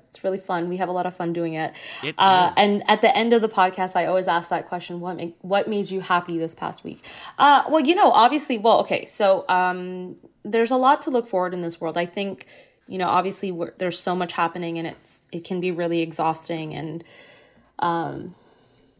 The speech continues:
Speaker 1: not so fun <laughs> 'cause of the
Speaker 2: <laughs>
Speaker 1: news that's coming and the economy's crashing. covid is still there. There's, like, new variants, whatever. You get
Speaker 2: Yeah.
Speaker 1: the whole thing.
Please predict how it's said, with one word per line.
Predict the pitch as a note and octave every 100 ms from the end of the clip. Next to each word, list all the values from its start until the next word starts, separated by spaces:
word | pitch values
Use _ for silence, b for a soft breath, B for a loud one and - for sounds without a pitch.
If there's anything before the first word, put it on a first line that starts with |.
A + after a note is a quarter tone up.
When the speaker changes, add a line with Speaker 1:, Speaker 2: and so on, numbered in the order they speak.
| _ _ _ _ - _ _ -
Speaker 1:
not | F#3 F#3 - -
so | - F3
fun | F3 - E3 F3+ A#3+ E4 C4 -
<laughs> | B3+
'cause | - A3+ G#3+
of | F3
the | F3+
Speaker 2:
<laughs> | F3+ E3+
Speaker 1:
news | F3 A3+ A3+
that's | A3+ A3
coming | - A3+ G#3+ A3 G#3+
and | E3+
the |
economy's | D3+ D3 F3 F3 F#3 F#3+
crashing. | F#3+ G3+ F3+ - F3 F3+ F3+ B B -
covid | G3 F#3 F#3
is | F3 -
still | F3 F3+
there. | E3+ E3+ E3 E3 E3
There's, | E3 D3+
like, | C3 D3
new | F3 F#3
variants, | F3 E3+ E3+ E3 D#3+ E3 E3+ -
whatever. | E3+ D3+ C#3+ D3 D3 D3
You | F3+
get | E3 D3
Speaker 2:
Yeah. | G#2+
Speaker 1:
the |
whole | D3+ C#3+
thing. | E3 D3+ C#3